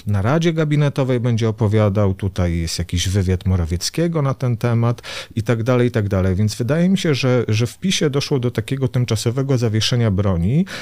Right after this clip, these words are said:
i takiego powiedzenia, no dobra, to część będzie próbowała radykalizować, część będzie próbowała opowiadać o tych, y, inwestycjach i być tak zwaną merytoryczną opozycją i zobaczymy, co nas lepiej poniesie.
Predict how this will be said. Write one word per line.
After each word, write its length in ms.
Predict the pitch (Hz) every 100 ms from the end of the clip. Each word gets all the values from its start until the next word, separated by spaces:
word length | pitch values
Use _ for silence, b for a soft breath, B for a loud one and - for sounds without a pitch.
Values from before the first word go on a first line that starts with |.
| B - -
i 100 | 110
takiego 380 | 139 147 143
powiedzenia, 440 | 139 147 131 131 170
no 140 | 185
dobra, 340 | 131 85 85 90
to 400 | 127 135 - _ - -
część 320 | 185 180 147
będzie 280 | 147 139 127
próbowała 600 | 131 127 120 131 120 113
radykalizować, 1040 | 113 107 113 107 107 160 185 196 180 -
część 220 | 151 147
będzie 280 | 135 135 123
próbowała 560 | - 120 117 127 127 113
opowiadać 680 | 104 113 131 117 113 - B B B -
o 100 | 127
tych, 260 | 113 113 -
y, 140 | 117
inwestycjach 680 | 120 123 117 - 135 - 117
i 60 | 120
być 200 | 110 -
tak 160 | 120 110
zwaną 340 | 123 117 113
merytoryczną 960 | 117 127 131 - 123 135 - 123 107 107 B B -
opozycją 580 | 110 117 135 190 269 220
i 80 |
zobaczymy, 640 | 190 180 147 - 170 151 147 131 110 -
co 180 | - 160
nas 300 | 147 - -
lepiej 500 | 127 120 123 117 117 B B _
poniesie. 420 | 117 101 80 -